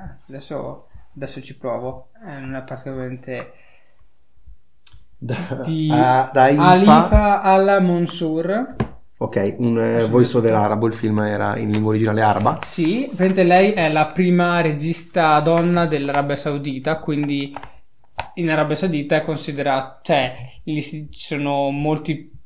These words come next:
Speaker 1: persone che la giudicano in modo positivo e altri in modo negativo. Il film, eh, di per sé è bello, prende i suoi tempi, cioè ha i suoi tempi, va con il suo ritmo, quindi non è particolarmente veloce.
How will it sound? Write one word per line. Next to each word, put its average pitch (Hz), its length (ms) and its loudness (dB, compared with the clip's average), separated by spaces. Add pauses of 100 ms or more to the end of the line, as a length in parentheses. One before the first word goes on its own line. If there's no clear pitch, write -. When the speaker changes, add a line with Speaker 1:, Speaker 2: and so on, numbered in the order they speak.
(240)
Speaker 1:
persone 151 440 -2
che 151 180 -4
la 143 180 -2
giudicano 147 400 -8
in 147 60 -2
modo 143 240 -4
positivo 143 800 -2
e 165 100 2
altri 139 380 0
in 135 60 -6
modo 127 280 -6
negativo. 117 520 -12 (400)
Il 175 540 2
film, 240 380 0
eh, 165 920 2
di 151 80 -2
per 196 120 -2
sé 311 240 2
è 160 80 0
bello, 160 460 0
prende 208 260 2
i - 20 0
suoi 151 220 -2
tempi, 147 640 -6 (100)
cioè 156 160 0
ha 147 180 0
i 147 80 2
suoi 143 260 -4
tempi, 165 600 0
va 139 220 0
con 139 200 -6
il 139 120 -2
suo 135 180 -8
ritmo, 147 440 -4
quindi 143 220 -6
non 131 100 -4
è 135 60 -8
particolarmente 131 640 -8
veloce. 127 640 -6